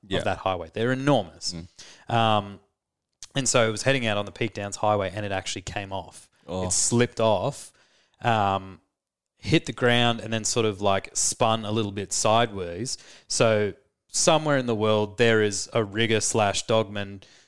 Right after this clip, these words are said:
Speaker 2: nailed to a table just being force-fed pineapples up his ring piece. <laughs> Like, someone got in a lot of trouble for that
Speaker 1: Yeah.
Speaker 2: one.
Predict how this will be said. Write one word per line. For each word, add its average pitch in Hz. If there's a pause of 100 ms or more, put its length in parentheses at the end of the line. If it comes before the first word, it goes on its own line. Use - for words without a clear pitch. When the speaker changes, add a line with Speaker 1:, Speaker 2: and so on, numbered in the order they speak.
(200)
Speaker 2:
nailed 120
to 123
a 110
table 110
just -
being 117
force-fed 117
pineapples 110
up 113
his 101
ring 110
piece. 120
<laughs> -
Like, 190 (400)
someone 143
got 135
in 120
a 113
lot 117
of 117
trouble 117
for 107
that 113
Speaker 1:
Yeah. 104
Speaker 2:
one. 104